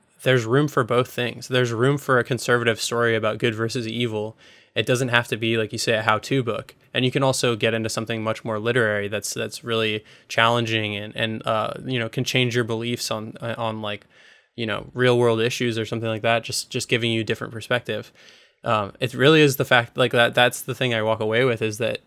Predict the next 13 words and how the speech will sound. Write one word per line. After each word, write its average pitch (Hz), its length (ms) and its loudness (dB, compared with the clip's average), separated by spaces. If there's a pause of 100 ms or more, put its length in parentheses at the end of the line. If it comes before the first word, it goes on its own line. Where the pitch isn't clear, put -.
(140)
Moorcock 127 500 2
is 110 80 -2
specifically, 117 880 -4
I - 100 -8
think, 110 300 -8
trying 110 320 -4
to 113 260 -4 (440)
have 120 200 4
the 117 80 0
conversation 110 840 -4
with 110 220 -6
people 117 340 -6
who 110 520 -8